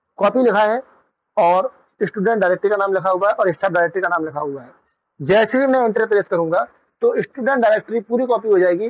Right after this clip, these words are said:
और स्टाफ के अंदर पहुंच जाएगी। ठीक है, ये देखिए student ऑब्जेक्ट raj, ये क्या हुआ है, raj क्यों आया है,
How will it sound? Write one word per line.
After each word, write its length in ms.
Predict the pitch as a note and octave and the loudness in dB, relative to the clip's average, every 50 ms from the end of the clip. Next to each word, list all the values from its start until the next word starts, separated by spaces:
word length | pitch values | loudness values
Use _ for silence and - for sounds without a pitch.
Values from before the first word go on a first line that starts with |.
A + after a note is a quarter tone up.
| - - - | -6 -4 -2
और 120 | F3+ F3+ F3+ | 0 0 0
स्टाफ 280 | - - F#3 F3 - - | 0 -2 -4 -4 -4 -4
के 80 | G3 | -6
अंदर 200 | E3+ E3 F3 A#3+ A#3+ | -4 -4 -4 -6 -6
पहुंच 280 | - G#3 E3+ F3 E3 | -4 -4 -4 -2 -4
जाएगी। 340 | D3 E3 D3 C#3+ C#3+ - C3 C3 - _ _ _ _ _ _ _ _ _ - | -4 -8 -10 -12 -12 -18 -20 -20 -20 _ _ _ _ _ _ _ _ _ -6
ठीक 100 | A3+ A3+ | -4 -2
है, 140 | C4 G3 C3+ _ _ _ _ _ _ _ _ _ _ _ _ _ _ _ _ _ _ _ _ _ _ _ _ _ _ _ _ _ _ _ _ _ _ _ _ _ _ - - | -2 -4 -4 _ _ _ _ _ _ _ _ _ _ _ _ _ _ _ _ _ _ _ _ _ _ _ _ _ _ _ _ _ _ _ _ _ _ _ _ _ _ -8 -2
ये 100 | F#3+ E3+ | -2 0
देखिए 280 | E3+ D3 - C#3+ C3 _ _ _ _ _ _ _ _ _ _ _ _ _ _ _ - | 0 -2 -4 -10 -18 _ _ _ _ _ _ _ _ _ _ _ _ _ _ _ -16
student 460 | D3+ - - F#3 D3+ E3+ G3+ A#3+ C4 _ - E3 | -16 -12 -8 -6 -4 -4 -4 -4 -6 _ -4 -4
ऑब्जेक्ट 280 | D#3 D3+ D#3 D3 - | -4 -4 -6 -12 -12
raj, 380 | C#3 C3+ A2 - _ _ - _ _ _ _ _ _ _ _ _ _ _ _ _ _ _ _ _ - | -12 -16 -16 -16 _ _ -20 _ _ _ _ _ _ _ _ _ _ _ _ _ _ _ _ _ -8
ये 80 | F3+ G3 | -6 -4
क्या 160 | F#3 A#3 A3+ | 0 2 2
हुआ 160 | G#3+ F#3 G#3+ | 2 4 2
है, 60 | A#3+ A3 | 2 2
raj 220 | G3 F3+ G3 - | 2 0 0 -2
क्यों 180 | - A#3 A3 G#3 | -4 -2 0 0
आया 180 | G3+ G3+ G#3 | 2 2 0
है, 60 | A3+ | 0